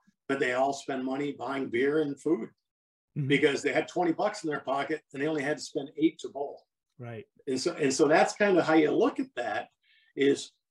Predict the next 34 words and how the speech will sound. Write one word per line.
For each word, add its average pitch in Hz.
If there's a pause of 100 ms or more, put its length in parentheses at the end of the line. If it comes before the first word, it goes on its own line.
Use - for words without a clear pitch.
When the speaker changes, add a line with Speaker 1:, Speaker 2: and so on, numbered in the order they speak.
Speaker 1:
you 175
can, 165
you 165
almost 214
use 160
bowling 156
as 117
a 139
loss 135
leader 147
to 135
drive. 131
Speaker 2:
Yeah, 135 (180)
that's -
exactly 135
what 131
I 135
was 127
thinking. 123
Yeah. 123 (200)
Speaker 1:
Yep. 151 (240)
Speaker 2:
Mm-hmm. 117 (120)
Speaker 1:
Yeah. 131
And 139
you 160
do. 170 (280)
And, 131
and, 123 (360)
you 135
know, 131
and 123
the 117
thing 135
is, 131